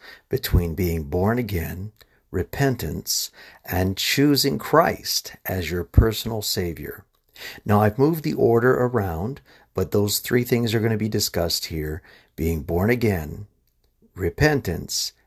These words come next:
and choosing Christ as your personal Savior. Repentance. Well, biblical repentance means responding to God's love by being transformed in your convictions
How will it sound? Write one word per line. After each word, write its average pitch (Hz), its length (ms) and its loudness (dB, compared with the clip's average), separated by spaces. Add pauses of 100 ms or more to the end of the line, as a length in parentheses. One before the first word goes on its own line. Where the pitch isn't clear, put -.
and 98 160 -8
choosing 101 460 0
Christ - 680 0 (320)
as 82 220 -4
your 87 80 -2
personal 87 460 -2
Savior. 78 580 -4 (1300)
Repentance. 123 1000 0 (440)
Well, 120 220 2
biblical 170 640 6
repentance 104 800 0
means 92 320 -6
responding 101 1000 0
to 95 120 -4
God's 92 480 -2
love 101 600 0 (500)
by 95 120 2
being 95 320 2
transformed 98 1040 0
in 104 240 0
your 101 200 0
convictions 143 1200 -2